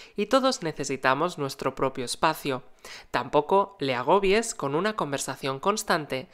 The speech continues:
porque tanto hablar agota. Es importante que valores tu tiempo y el de los demás y pongas a funcionar tu magnífica in-, intuición que siempre te ayuda a estar donde debes estar en cada momento. Procedamos a los aspectos concretos del día de hoy.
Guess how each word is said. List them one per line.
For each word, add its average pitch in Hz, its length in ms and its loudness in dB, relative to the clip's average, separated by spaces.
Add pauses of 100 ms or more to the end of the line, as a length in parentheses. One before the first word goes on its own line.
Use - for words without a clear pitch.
(240)
porque 185 300 4
tanto 240 560 0
hablar 143 640 2
agota. 135 560 2 (460)
Es 185 260 2
importante 160 640 0
que 151 100 -4
valores 143 460 0
tu 220 140 -2
tiempo 180 600 2
y 156 140 2
el 139 100 2
de 135 80 0
los 175 200 0
demás 170 440 0 (240)
y 202 120 0
pongas 285 380 2
a 220 60 0
funcionar 139 580 0
tu 160 120 -2
magnífica 135 640 -4
in-, 135 160 -6 (160)
intuición 160 800 0 (260)
que 202 100 2
siempre 262 360 0
te 233 100 -4
ayuda 165 480 2
a 139 80 2
estar 139 320 0
donde 131 260 -2
debes 139 320 0
estar 160 520 0
en 170 180 -4
cada 135 300 2
momento. 127 580 -4 (600)
Procedamos 214 640 4
a 165 60 4
los 139 160 2
aspectos 151 500 -2
concretos 180 540 0
del 147 160 2
día 135 220 2
de 156 140 4
hoy. 226 180 2